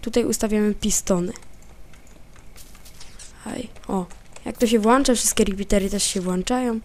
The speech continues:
I to powinno wszystko działać. Teraz tutaj stawiamy repeater, czy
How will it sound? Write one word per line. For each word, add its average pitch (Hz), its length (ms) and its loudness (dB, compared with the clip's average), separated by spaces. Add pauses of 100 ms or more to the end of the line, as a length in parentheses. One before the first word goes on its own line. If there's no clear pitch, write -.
(760)
I 226 100 -6
to 202 280 0 (480)
powinno 190 440 -2
wszystko - 380 -6
działać. - 520 -2 (760)
Teraz 202 240 -2
tutaj 202 240 -4
stawiamy 185 580 0
repeater, 196 920 -6
czy 190 400 0